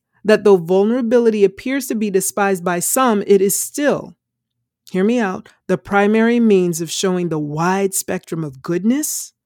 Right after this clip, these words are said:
and capacity and desire to connect with others that humans have. It is the primary means of helping us, supporting us, and showing each other love. Vulnerability, in other words, is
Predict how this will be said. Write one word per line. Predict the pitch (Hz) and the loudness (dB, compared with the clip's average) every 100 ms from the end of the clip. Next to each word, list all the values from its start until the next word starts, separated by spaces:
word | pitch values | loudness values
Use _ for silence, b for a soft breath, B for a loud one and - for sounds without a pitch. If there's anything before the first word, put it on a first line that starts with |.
| _ _ _ _ _ _ | _ _ _ _ _ _
and | 214 247 247 | 2 4 2
capacity | 220 - 233 233 254 226 | -4 -4 -6 -4 -4 -2
and | 214 | 0
desire | 180 170 175 185 196 | 0 -2 0 0 0
to | 185 180 | -4 -6
connect | 170 170 185 - | -6 -6 -6 -6
with | 208 196 | -6 -6
others | 175 156 160 139 | -6 -6 -6 -8
that | 151 - - | -10 -10 -10
humans | 170 160 143 | -8 -10 -12
have. | 165 156 151 - _ _ _ _ _ _ _ _ _ _ _ _ _ _ _ - | -14 -14 -16 -20 _ _ _ _ _ _ _ _ _ _ _ _ _ _ _ 6
It | 196 | 6
is | 202 | 6
the | 180 | 2
primary | - 185 190 185 180 175 | -2 -4 -2 -2 -2 -4
means | 165 165 165 160 - _ - | -4 -6 -6 -8 -12 _ -14
of | 139 | -8
helping | 160 190 196 196 | -4 -4 -2 -2
us, | 190 180 - _ _ _ _ _ | -2 -6 -10 _ _ _ _ _
supporting | - 170 - 185 185 175 | -6 -6 -4 -4 -2 -4
us, | 160 156 - - _ _ _ | -6 -10 -12 -16 _ _ _
and | - 165 | -6 -4
showing | - 196 185 | -2 0 -2
each | 170 160 | -4 -6
other | 170 160 | -8 -8
love. | 160 156 165 143 - _ _ _ _ _ _ _ _ _ _ _ - | -8 -8 -8 -10 -16 _ _ _ _ _ _ _ _ _ _ _ -10
Vulnerability, | 170 202 220 202 165 196 196 190 175 | 0 4 4 2 0 2 4 2 0
in | 165 | -4
other | 170 170 | -4 -4
words, | 160 170 156 | -4 -4 -4
is | 175 160 | -6 -6